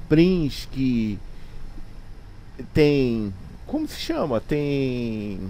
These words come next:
é, que laga o próprio servidor, ou seja, que brilha, entende? Essa lore linda aqui, ó,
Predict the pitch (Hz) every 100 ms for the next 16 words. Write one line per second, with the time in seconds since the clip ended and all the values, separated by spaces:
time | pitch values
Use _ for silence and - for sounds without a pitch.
0 | 95 - - - - - - - - -
1 | - - - - - - - 127 120 113
2 | 113 113 107 110 - 214 160 147 196 196
3 | 131 110 123 120 - - - 131 117 110
4 | 127 156 156 110 127 139 147 147 127 110
5 | 101 - 131 127 113 101 113 156 190 160
6 | 117 98 - 85 - - 95 - 156 120
7 | 95 - - - - - - 117 - 147
8 | 131 113 92 85 - - 113 143 147 139
9 | 104 90 - - 104 139 147 113 95 -
10 | 220 120